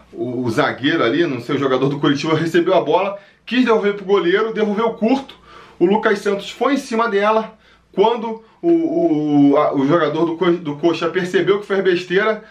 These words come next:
aí empurrou, fez a falta. A gente pode até questionar se a falta foi dentro ou fora da área, né?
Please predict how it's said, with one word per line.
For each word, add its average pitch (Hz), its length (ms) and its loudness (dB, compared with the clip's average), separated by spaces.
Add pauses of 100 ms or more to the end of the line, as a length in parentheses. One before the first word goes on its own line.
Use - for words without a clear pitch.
(140)
aí 165 260 0
empurrou, 202 520 0
fez 175 180 -2
a 170 80 0
falta. 180 540 -4 (320)
A 123 40 -10
gente 135 180 -6
pode 151 220 2
até 190 200 0
questionar 170 440 -2
se 170 80 -2
a 156 60 -2
falta 147 260 -2
foi 151 180 0
dentro 143 540 -2 (260)
ou 127 100 -2
fora 143 280 0
da 127 100 0
área, 151 400 0
né? 139 260 -4